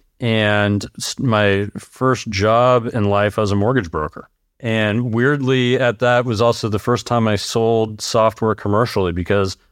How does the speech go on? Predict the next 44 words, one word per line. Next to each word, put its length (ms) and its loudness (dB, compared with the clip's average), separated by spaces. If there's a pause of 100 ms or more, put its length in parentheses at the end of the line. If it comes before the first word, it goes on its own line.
(120)
I 180 2
was 520 0 (120)
a 140 -2
mortgage 360 2
broker 300 2
and 80 2
I 60 2
was 120 0
lazy. 560 -2
And 160 -2
every 200 2
Monday 280 2
morning, 560 0 (160)
we 540 0
had 180 0
to 60 -2
produce 380 -2
sales 360 2
reports 380 -2
for 160 -2 (320)
our, 20 -6
our 480 0
sales 340 0
manager. 600 0 (200)
And 160 0
there's 140 2
a 60 0
whole 200 0
team 320 -2
of 280 -4
people. 580 -2 (160)
They 80 -4
were 120 2
all 100 2
doing 240 0
these 420 -2
spreadsheets, 920 0
and 120 0
it 40 0
would 100 -2
take 300 -2
hours 260 2
and 80 -2
hours. 380 2